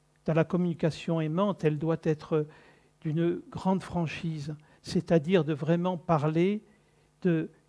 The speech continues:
qu'est-ce que je ressens et de dire ce que je ressens au moment où je le ressens. Pas d'interprétation. Alors, c'est des fois difficile de pouvoir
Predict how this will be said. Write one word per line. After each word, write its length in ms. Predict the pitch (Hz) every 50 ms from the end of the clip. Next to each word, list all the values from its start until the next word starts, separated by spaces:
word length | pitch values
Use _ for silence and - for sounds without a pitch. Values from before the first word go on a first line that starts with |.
| _ _
qu'est-ce 220 | - 208 185 -
que 100 | - 196
je 120 | 170 139 165
ressens 540 | 151 156 151 - - - 156 139 160 196 - _ _ _ _ _ _ _ _ _
et 120 | 180 170
de 100 | 143 165
dire 320 | 151 131 151 175 185 180 - - _ _ _
ce 240 | _ - - - 208
que 160 | 185 - 185
je 140 | 165 127 165
ressens 540 | 151 147 151 147 - - 165 156 170 233 - - _ _
au 140 | - 156 156
moment 380 | 160 156 151 156 165 180 - - _ _ _ _
où 160 | - 196 175 180
je 140 | 143 160
le 100 | 156 147
ressens. 420 | 135 131 135 - - - 151 123 - _ _ _ _ _ _ _ _ _ _ _ - - _ _
Pas 140 | - 202 196
d'interprétation. 1040 | 175 185 175 175 - 160 - - - 160 147 - 147 - - - - 156 139 147 156 - _ _ _ _ - - -
Alors, 300 | - 175 165 175 160 - - - - _ _ _
c'est 200 | - - 202 165
des 120 | 180 185
fois 240 | - - - 202 190
difficile 640 | 147 151 185 - - 208 - - - 277 254 202 170
de 140 | 147 160 151
pouvoir 800 | 147 151 - 165 147 147 151 160 165 165 160 160 151 139 -